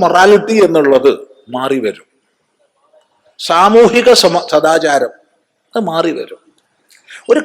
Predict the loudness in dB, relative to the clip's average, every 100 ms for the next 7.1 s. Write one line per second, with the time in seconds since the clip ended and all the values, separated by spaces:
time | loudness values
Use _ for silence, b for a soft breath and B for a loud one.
0 | -2 2 2 4 2 2 2 2 2 2
1 | 0 -10 -2 -2 -2 _ 0 0 0 -12
2 | -10 -4 0 4 4 2 0 0 0 0
3 | 0 0 0 0 -2 _ _ _ _ _
4 | _ _ _ _ 2 2 2 0 0 0
5 | -6 -6 0 2 2 2 2 2 4 4
6 | 4 2 2 2 2 0 -2 -2 0 2
7 | 2